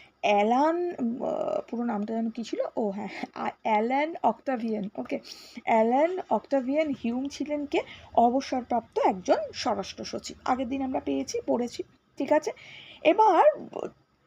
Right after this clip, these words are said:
প্রায় মোটামুটি আমরা বলতে পারি, আহ, তিরিশ হাজার সরকারি নথি দেখে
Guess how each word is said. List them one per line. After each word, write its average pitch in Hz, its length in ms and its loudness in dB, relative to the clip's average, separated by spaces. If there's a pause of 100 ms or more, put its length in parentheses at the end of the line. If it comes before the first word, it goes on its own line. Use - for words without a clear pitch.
(140)
প্রায় 320 520 6
মোটামুটি 320 500 4
আমরা 294 220 2
বলতে 285 300 2
পারি, 302 300 4 (340)
আহ, 220 640 6 (160)
তিরিশ 370 460 6
হাজার 403 220 4
সরকারি 302 580 2
নথি 277 400 0
দেখে 220 420 0